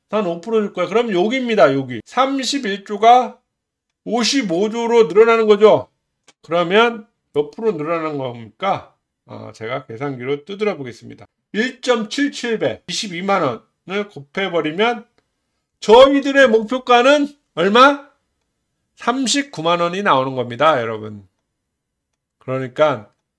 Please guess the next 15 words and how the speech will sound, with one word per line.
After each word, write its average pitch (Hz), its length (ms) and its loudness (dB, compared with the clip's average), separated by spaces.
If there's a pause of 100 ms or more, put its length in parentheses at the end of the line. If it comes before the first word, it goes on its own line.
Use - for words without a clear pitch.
(260)
저는 170 400 -2
서울대생들의 214 1300 2
투자 - 280 2
아이디어는 214 680 0
백 214 220 0
퍼센트 214 680 -2 (460)
맞다고 220 540 4
믿습니다. 147 600 -8 (600)
다만, 220 600 0 (280)
아, 143 180 -2
더블유에이씨씨와 196 1120 0 (440)
연구 220 280 -2
성장률, 170 760 -4
터미널 247 460 0
그로스를 175 760 -4